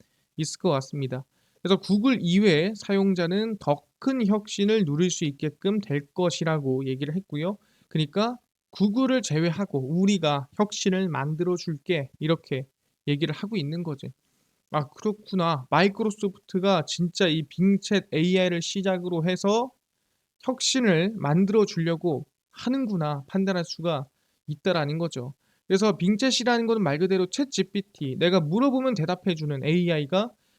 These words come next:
검색에, 어, 포함이 된 거죠. 네, 추가가 된 겁니다. 그래서 이제는 서술형 질문이 가능하게 됐습니다. "아, 그렇네요. 근데 어떤 혁신을 만들어 줄 거야?"라고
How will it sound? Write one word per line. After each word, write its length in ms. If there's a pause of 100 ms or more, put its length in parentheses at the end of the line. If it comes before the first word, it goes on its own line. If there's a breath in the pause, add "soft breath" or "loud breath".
검색에, 760 (540)
어, 180
포함이 320
된 180
거죠. 300 (260)
네, 220
추가가 320
된 160
겁니다. 460
그래서 180
이제는 300
서술형 640
질문이 640 (460)
가능하게 680
됐습니다. 600 (400)
"아, 80
그렇네요. 640
근데 260
어떤 480
혁신을 520
만들어 420
줄 240
거야?"라고 840